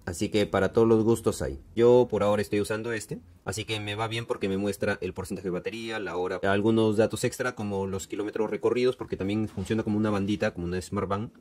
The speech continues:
ya sea como la de Xiaomi, que es la más conocida, pero la diferencia es que esta pantalla es más grande y tiene más funcionalidad. Ahora, como ya había comentado antes, tiene la Play Store, así que vas a poder descargarle todas las aplicaciones que tú desees.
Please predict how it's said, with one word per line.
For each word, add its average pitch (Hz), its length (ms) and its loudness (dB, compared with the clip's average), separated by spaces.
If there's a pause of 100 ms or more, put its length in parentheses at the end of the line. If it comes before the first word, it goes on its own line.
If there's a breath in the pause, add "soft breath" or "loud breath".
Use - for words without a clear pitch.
(140)
ya 98 80 2
sea 107 180 2
como 101 140 -2
la 90 100 -2
de 87 180 -2
Xiaomi, 107 280 0
que 104 80 -2
es 92 40 0
la 95 60 0
más 95 300 -4
conocida, 104 400 -6
pero 147 320 4
la 127 40 4
diferencia 123 400 2
es 117 120 -2
que 117 80 0
esta - 160 -4
pantalla 104 240 -2
es 113 40 0
más 120 120 2
grande 123 200 0
y 123 60 -6
tiene 110 160 -4
más 110 140 -4
funcionalidad. 92 500 -6 (100)
Ahora, 110 300 8
como 104 180 2
ya 110 120 8
había 123 160 8
comentado 123 480 8
antes, 123 400 4
tiene 113 180 6
la 110 160 4
Play 110 160 4
Store, 123 300 4 (120)
así 95 260 -2
que 107 120 2
vas 104 160 2
a 107 80 -2
poder 107 300 4
descargarle 113 640 4
todas 107 160 2
las 107 100 2
aplicaciones 101 560 -4
que 98 120 -2
tú 98 100 -2
desees. 98 500 0